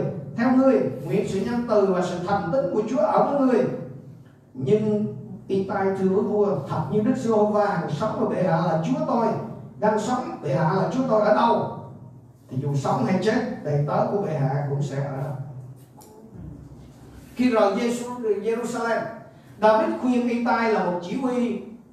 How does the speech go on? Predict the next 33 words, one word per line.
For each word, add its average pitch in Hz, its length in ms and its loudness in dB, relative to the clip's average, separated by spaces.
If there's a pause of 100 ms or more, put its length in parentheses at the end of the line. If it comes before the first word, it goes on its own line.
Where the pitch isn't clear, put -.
(120)
quân 226 220 -2
cận 180 200 -4
vệ - 260 2
đó, - 100 -2
cái 233 100 -2
đội - 140 2
quân 208 140 4
cận - 160 -2
vệ - 240 2
của - 60 0
ông, - 360 0 (340)
ở - 180 2
lại - 220 0
thủ 208 60 2
đô. - 340 2 (2000)
Itai 165 260 -2
không 165 160 -4
phải 190 40 -2
là 151 120 -2
người 139 100 0
Do 151 140 -2
Thái, 156 160 -4 (1080)
ông 165 240 -2
là 143 120 0
cái - 100 -2
người 147 160 0
ngoại - 220 -4
quốc, 214 140 0 (640)
tức 196 140 -2
là 147 100 -2
người, 143 220 4
người 139 240 0
mà 139 100 -4